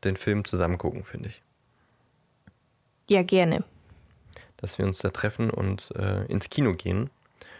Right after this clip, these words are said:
Speaker 1: Und vielleicht, äh, schaffen wir es ja nächstes Jahr auch ins Theater nach Hamburg.
Speaker 2: Das wär famos. Da,
Speaker 1: Das
Speaker 2: ich muss
Speaker 1: wäre
Speaker 2: sowieso
Speaker 1: famos.
Speaker 2: noch über Pläne für nächstes Jahr mit dir reden.
Speaker 1: Okay.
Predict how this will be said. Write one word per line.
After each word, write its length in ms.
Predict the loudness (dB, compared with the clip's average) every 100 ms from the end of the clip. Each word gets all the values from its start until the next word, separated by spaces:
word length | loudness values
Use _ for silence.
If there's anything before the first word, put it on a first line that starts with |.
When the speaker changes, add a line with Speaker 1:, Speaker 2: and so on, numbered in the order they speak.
| -20 _ _ 0
Speaker 1:
Und 500 | 2 4 2 0 -6
vielleicht, 460 | 0 2 0 -2
äh, 320 | 2 4 4 4
schaffen 300 | 2 2 2
wir 80 |
es 100 | 2
ja 140 | 0 0
nächstes 320 | 0 -2 -2
Jahr 160 | 0 0
auch 200 | -2 -2
ins 220 | -2 0
Theater 460 | 0 0 0 0
nach 200 | 0 0
Hamburg. 360 | 0 0 0 -6 _ _ _ _ _ _ _ _ _ _ _ _ _ _ _ _ _ _ -18 -16 -16 -16 -12 -2
Speaker 2:
Das 400 | -2 -2 -10 -14
wär 640 | -10 2 6 6 6 4 0
famos. 840 | 2 2 2 -2 -4 -12 -14 -18 _ 0
Da, 120 | 0
Speaker 1:
Das 180 | 4 2
Speaker 2:
ich 80 | 4
muss 200 | 4 4
Speaker 1:
wäre 120 | 2 4
Speaker 2:
sowieso 240 | 4 6
Speaker 1:
famos. 220 | 6 4 2
Speaker 2:
noch 40 |
über 260 | 2 4 4
Pläne 640 | 2 4 6 8 6 6
für 160 | 4 6
nächstes 380 | 6 6 2 2
Jahr 120 | 2
mit 160 | 2 2
dir 120 | 2
reden. 240 | 2 2 -4 _ _ _ _ _ _ _ _ _ _ _ _ _ _ _ -4
Speaker 1:
Okay. 340 | -4 -2